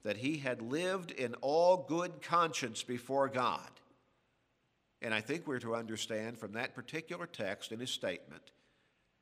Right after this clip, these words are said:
even while he was working against God's will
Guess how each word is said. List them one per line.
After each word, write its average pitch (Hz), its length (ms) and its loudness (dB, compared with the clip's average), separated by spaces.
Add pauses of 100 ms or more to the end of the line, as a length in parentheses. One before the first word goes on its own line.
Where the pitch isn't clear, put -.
(120)
even 131 440 -2
while 110 260 0
he 113 160 -4
was 98 220 -6
working 110 500 -6
against 110 720 -6
God's 110 420 0
will 101 440 -2